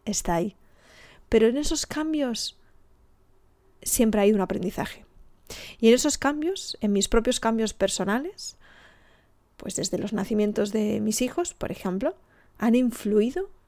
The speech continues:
en el crecimiento de mi empresa, de mi negocio. Concretamente, el nacimiento de mi segundo hijo, con mi hija, que me di cuenta que necesitaba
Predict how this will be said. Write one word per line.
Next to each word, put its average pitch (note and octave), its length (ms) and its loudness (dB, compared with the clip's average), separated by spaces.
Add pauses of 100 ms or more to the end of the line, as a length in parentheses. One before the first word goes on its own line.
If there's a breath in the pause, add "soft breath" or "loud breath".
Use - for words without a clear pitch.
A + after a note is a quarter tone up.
(640)
en G#3+ 160 0
el G3 100 0
crecimiento G#3 640 2
de G#3 140 -2
mi G3+ 140 -2
empresa, - 560 -4 (160)
de G#3+ 100 -2
mi G3+ 120 0
negocio. F#3+ 480 0 (1400 loud breath)
Concretamente, B3+ 920 2 (680)
el G#3 180 -2
nacimiento G#3 560 2
de G3 120 0
mi F#3+ 100 -2
segundo G3+ 580 -4 (140)
hijo, C#4 360 -4 (380)
con F#3 180 -10
mi - 140 -6
hija, D4+ 240 -6 (2500 soft breath)
que C4+ 140 4
me A#3 100 6
di B3+ 100 2
cuenta D#4 400 -6 (100)
que A3+ 280 4
necesitaba A3 1040 2